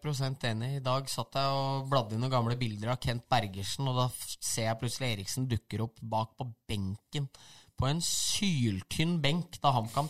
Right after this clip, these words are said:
tapte for Ålesund to i andre divisjon i tjue femten. Og bare å tenke på at seks år etterpå, så er du kanskje, eh, Obos-ligaens beste spiller, og hele landet elsker deg. Så til alle unge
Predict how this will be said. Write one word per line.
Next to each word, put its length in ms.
tapte 560
for 160
Ålesund 480
to 240
i 80
andre 240
divisjon 500
i 220
tjue 260
femten. 460
Og 200
bare 240
å 60
tenke 240
på 80
at 80
seks 320
år 160
etterpå, 400
så 100
er 80
du 60
kanskje, 220
eh, 320
Obos-ligaens 640
beste 340
spiller, 460
og 140
hele 320
landet 400
elsker 240
deg. 180
Så 180
til 160
alle 380
unge 400